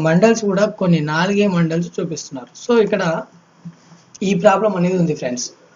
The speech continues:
So, ఈ యొక్క మన ల్యాండ్ రికార్డ్స్‌ని, మన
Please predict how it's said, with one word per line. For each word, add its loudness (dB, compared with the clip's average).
So, 6
ఈ 4
యొక్క 4
మన 4
ల్యాండ్ 6
రికార్డ్స్‌ని, 0
మన 0